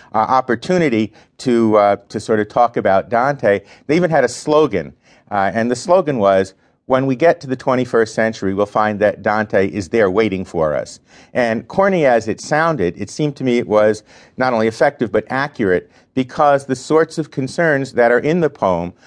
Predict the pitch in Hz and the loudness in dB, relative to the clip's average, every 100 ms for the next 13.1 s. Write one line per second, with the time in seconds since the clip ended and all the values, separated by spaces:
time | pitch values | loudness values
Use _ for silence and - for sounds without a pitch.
0 | - - 113 131 147 131 131 120 123 117 | -12 -2 -2 0 0 0 0 -6 -6 -4
1 | - 107 104 - 107 101 98 - - - | 0 0 0 0 2 2 0 -10 -14 0
2 | 107 107 110 117 107 101 117 117 117 131 | 2 4 2 2 0 0 0 0 0 -2
3 | 123 104 - 123 113 113 104 110 104 98 | -2 -4 -6 -4 -2 0 0 0 -2 -2
4 | 127 110 107 151 143 - - 90 80 85 | -2 -2 -2 -2 -4 -4 -4 -4 -4 -8
5 | 73 - _ - - 151 147 135 120 - | -8 -10 _ -20 -6 0 2 4 2 0
6 | _ _ - 139 139 127 139 156 156 104 | _ _ 0 2 2 0 0 0 0 0
7 | 101 - 113 - _ _ _ - 135 156 | 0 -4 -10 -10 _ _ _ -6 -4 -4
8 | - 147 143 123 98 127 135 123 117 110 | -2 -2 0 -2 -2 0 0 0 0 0
9 | 110 _ - _ - 120 117 120 135 135 | 0 _ -20 _ 2 2 2 -2 0 2
10 | 143 139 127 127 123 120 117 123 120 - | 2 0 0 -2 -2 -4 0 -2 -4 -4
11 | 120 120 127 139 120 113 113 - - 156 | 0 0 0 0 0 2 0 -2 -2 0
12 | 151 131 107 90 - 85 90 78 76 - | 0 0 -2 -4 -10 -6 -6 -6 -10 -16
13 | - | -20